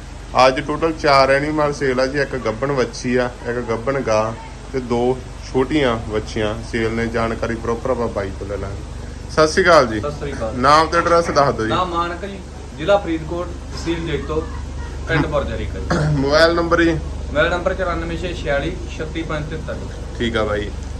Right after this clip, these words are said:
Speaker 1: ਇੱਕ ਨੰਬਰ ਤੋਂ ਇਹ ਤੋਂ ਸ਼ੁਰੂ ਕਰ ਲੈਂਦੇ ਆ। ਸੂਆ ਕਿੰਨਵਾਂ ਬਾਈ?
Speaker 2: ਸੂਆ ਪਹਿਲਾ ਜੀ।
Speaker 1: ਦੰਦੋ ਜੀ?
Speaker 2: ਦੰਦੋ ਚੌਗੀ, ਜਾਣੀ ਕਿ ਦੋਨ ਤੇ ਚੱਕੇ ਆ, ਚੌਕ ਤੇ ਚੱਕੇ ਆ ਆਪਣਾ।
Speaker 1: ਜਾਣੀ ਚੌਕ ਦੇ ਸਟਾਰਟ ਕਰ
Speaker 2: ਹਾਂ,
Speaker 1: ਤੇ।
Speaker 2: ਸਟਾਰਟ ਕਰਿਆ।
Speaker 1: ਸਟਾਰਟ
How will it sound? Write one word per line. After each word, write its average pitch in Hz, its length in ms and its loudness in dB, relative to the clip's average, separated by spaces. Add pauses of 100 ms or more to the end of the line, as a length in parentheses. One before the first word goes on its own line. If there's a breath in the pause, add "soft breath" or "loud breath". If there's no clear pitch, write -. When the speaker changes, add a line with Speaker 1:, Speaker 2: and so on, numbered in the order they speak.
Speaker 1:
ਇੱਕ 131 160 4
ਨੰਬਰ 131 280 4
ਤੋਂ 131 120 0
ਇਹ 127 60 0
ਤੋਂ 147 140 0
ਸ਼ੁਰੂ 143 240 -2
ਕਰ 120 200 4
ਲੈਂਦੇ 117 260 2
ਆ। - 40 4
ਸੂਆ 143 300 2
ਕਿੰਨਵਾਂ 127 380 2
ਬਾਈ? 98 180 -2 (160)
Speaker 2:
ਸੂਆ 190 160 2
ਪਹਿਲਾ 202 380 4
ਜੀ। 143 160 -2 (160)
Speaker 1:
ਦੰਦੋ 135 380 2
ਜੀ? 117 160 0 (320)
Speaker 2:
ਦੰਦੋ 226 440 2 (400)
ਚੌਗੀ, 208 440 2
ਜਾਣੀ 220 180 -2
ਕਿ - 60 -2
ਦੋਨ 202 280 2
ਤੇ 208 80 0
ਚੱਕੇ 214 380 0
ਆ, 185 240 6 (100)
ਚੌਕ 202 260 6
ਤੇ 208 60 0
ਚੱਕੇ 190 320 0
ਆ 143 40 0
ਆਪਣਾ। - 840 -2
Speaker 1:
ਜਾਣੀ 117 240 2
ਚੌਕ 127 260 4
ਦੇ 131 120 2
ਸਟਾਰਟ 135 400 6
ਕਰ 113 100 2
Speaker 2:
ਹਾਂ, 185 160 6
Speaker 1:
ਤੇ। - 60 2
Speaker 2:
ਸਟਾਰਟ 185 340 6
ਕਰਿਆ। 131 240 2
Speaker 1:
ਸਟਾਰਟ 127 340 6